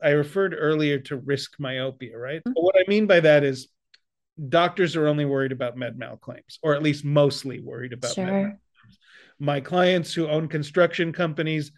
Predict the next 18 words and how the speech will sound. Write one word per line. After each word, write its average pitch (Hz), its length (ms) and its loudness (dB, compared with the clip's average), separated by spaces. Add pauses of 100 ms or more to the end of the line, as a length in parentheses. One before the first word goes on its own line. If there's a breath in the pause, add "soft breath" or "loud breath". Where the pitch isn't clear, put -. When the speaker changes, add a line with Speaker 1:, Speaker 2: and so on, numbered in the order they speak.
(200 soft breath)
Speaker 1:
are 160 140 2
worried 175 240 6
about 156 280 4
construction 170 640 -4
defect 131 400 -4
claims. 131 440 -10 (340 loud breath)
My 147 140 0
clients 165 460 2
who 165 140 0
own 156 200 0
trucking 185 420 0
companies 175 500 -2
are 170 80 2
worried 165 280 0
about 180 300 -4
car 214 360 6
accidents, - 680 -6
right? 156 220 -2